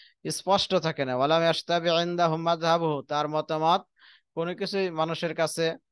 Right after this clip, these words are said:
অস্পষ্ট থাকে না, স্পষ্ট হয়ে যাওয়া। ওয়াকাদ কানা ইউরাফু ফীহিম, তিনি তাদের মধ্যে পরিচিত ছিলেন, হ্যাঁ, ওয়াকাদ কানা ইউরাফু ফীহিম মান ইহসানু হাযাল ইলম, এ বিষয়ে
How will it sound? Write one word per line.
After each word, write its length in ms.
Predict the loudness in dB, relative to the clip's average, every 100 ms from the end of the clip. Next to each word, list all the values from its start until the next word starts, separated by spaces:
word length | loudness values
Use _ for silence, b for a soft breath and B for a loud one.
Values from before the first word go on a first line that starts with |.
| _ _
অস্পষ্ট 520 | -4 -4 -2 -4 -2
থাকে 340 | -4 -2 -2 0
না, 180 | 0
স্পষ্ট 440 | -2 0 0 0 -2
হয়ে 240 | 0 2
যাওয়া। 180 | 2 2
ওয়াকাদ 260 | 0 -4 0
কানা 480 | 2 4 2 0 -4 _ _ _ _ _ _ _
ইউরাফু 480 | 0 2 2 0 -8
ফীহিম, 540 | -4 0 2 0 -4 -16 _ _ _ _ _ _ _ -10
তিনি 180 | -8 0
তাদের 320 | 2 2 2
মধ্যে 240 | 0 -2
পরিচিত 420 | 0 0 0 -2 -4
ছিলেন, 380 | -2 0 0 -4 _ _ _ _ _ _
হ্যাঁ, 300 | -4 -2 -2
ওয়াকাদ 340 | -2 -2 0 0
কানা 260 | 0 2
ইউরাফু 400 | 2 4 2 -2
ফীহিম 320 | -8 -2 0 2
মান 180 | 0
ইহসানু 400 | 0 -2 -4 -2
হাযাল 380 | 2 4 4 2
ইলম, 400 | 2 2 2 -2 -12 _ _ _ _ _ _ _ _ _ _ _ _ _
এ 120 | -8 -4
বিষয়ে 560 | -2 2 6 6 4